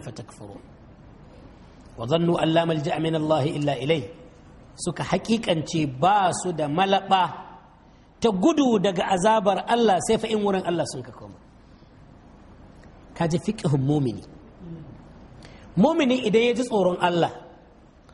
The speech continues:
to ina yake yi? Sai sheƙa ya wurin Allah. Duk mahaluki in ka ji tsoron sa, mi za ka yi? Ka gudu ka bar shi. To shi Allah kana gudu, ina za kana? Wajen shi za kana.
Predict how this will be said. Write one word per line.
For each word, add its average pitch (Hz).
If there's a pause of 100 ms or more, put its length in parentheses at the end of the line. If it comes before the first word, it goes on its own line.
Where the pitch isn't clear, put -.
(140)
to 196
ina 196
yake 214
yi? 135 (1300)
Sai 208
sheƙa 175
ya 135
wurin 123
Allah. 110 (1600)
Duk 330
mahaluki 254
in 220
ka 220
ji 202
tsoron 190
sa, 190
mi 208
za 185
ka 165
yi? 135 (1200)
Ka 202
gudu 320
ka 196
bar 196
shi. - (1000)
To 240
shi 269
Allah 349
kana 330
gudu, 233
ina 262
za 247
kana? 175 (1080)
Wajen 220
shi 202
za 165
kana. 131